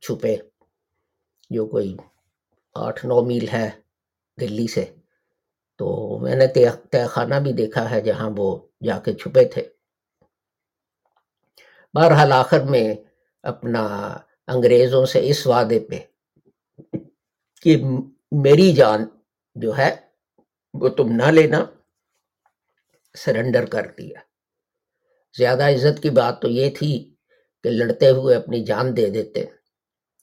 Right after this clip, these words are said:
تو لیکن بہرحال ان کا جب مقدمہ ان پہ چلا تو انہوں نے، دوسرے ملکوں، ملکوں کا تو پتہ نہیں، لیکن انگلینڈ وغیرہ میں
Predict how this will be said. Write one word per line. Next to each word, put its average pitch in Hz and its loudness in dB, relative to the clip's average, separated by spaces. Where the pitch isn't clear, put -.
تو 101 -4
لیکن 131 0
بہرحال 135 0
ان 147 2
کا 139 2
جب 120 2
مقدمہ 123 0
ان 170 6
پہ 139 0
چلا - -6
تو 113 0
انہوں 127 2
نے، 117 -2
دوسرے 123 -4
ملکوں، 123 0
ملکوں 123 -2
کا 120 0
تو 117 -2
پتہ 131 -2
نہیں، 143 2
لیکن 123 0
انگلینڈ 123 2
وغیرہ 110 -2
میں 113 -4